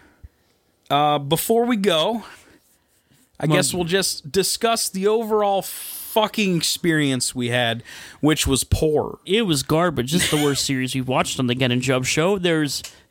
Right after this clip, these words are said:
Speaker 2: what, two tolerable movies in this? One is, one that's one of the best movies ever made, and another that's, that's pretty good,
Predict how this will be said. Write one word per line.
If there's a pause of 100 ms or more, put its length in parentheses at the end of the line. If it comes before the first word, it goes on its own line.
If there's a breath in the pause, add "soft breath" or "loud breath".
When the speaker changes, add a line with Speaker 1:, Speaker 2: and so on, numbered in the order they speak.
(160 loud breath)
Speaker 2:
what,
two
tolerable
movies
in
this? (100)
One
is, (120)
one
that's
one
of
the
best
movies
ever
made, (400 loud breath)
and
another
that's,
that's
pretty
good,